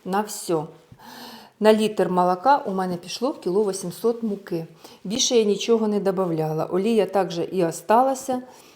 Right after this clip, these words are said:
все так само осталося. Е, кому надо менше, щоб була порція, робіть наполовину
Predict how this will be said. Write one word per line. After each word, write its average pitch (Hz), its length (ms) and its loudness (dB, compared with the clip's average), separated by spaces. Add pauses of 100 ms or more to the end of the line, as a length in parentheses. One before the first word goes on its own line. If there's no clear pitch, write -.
(120)
все - 220 0
так 185 240 -2
само 214 380 -2
осталося. 156 640 -8 (840)
Е, 185 240 0
кому 226 420 2
надо 214 420 4
менше, 214 640 -2
щоб 170 240 -6
була 170 260 -2
порція, 170 540 -10
робіть 175 440 -6
наполовину 202 800 -6